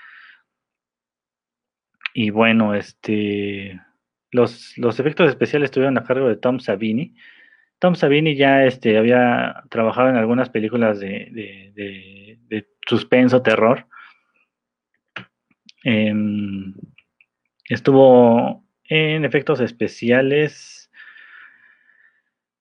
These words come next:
pues trabajó en Creepshow, eh, su primer trabajo en efectos especiales fue Dawn of the Dead, ¿no? Este, de mil novecientos setenta y ocho, o sea que, pues, ya tenía experiencia con sangre.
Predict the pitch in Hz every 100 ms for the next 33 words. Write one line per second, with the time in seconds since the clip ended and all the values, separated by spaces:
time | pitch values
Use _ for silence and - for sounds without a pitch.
0 | - 131 123 - 135 131 123 170 175 180
1 | 180 143 135 127 123 123 147 147 - 143
2 | 156 156 160 170 - 120 117 113 110 110
3 | 110 107 - 117 120 147 151 143 127 139
4 | 113 127 139 113 - 104 - 120 131 143
5 | - - 123 117 117 110 107 120 120 -
6 | 101 - 117 156 - - - - _ 117
7 | 110 - 110 107 107 131 117 110 120 110
8 | 101 - 101 101 110 131 - 123 113 120
9 | - 110 110 - - 127 123 117 120 120
10 | 113 113 - 117 104 98 120 127 131 147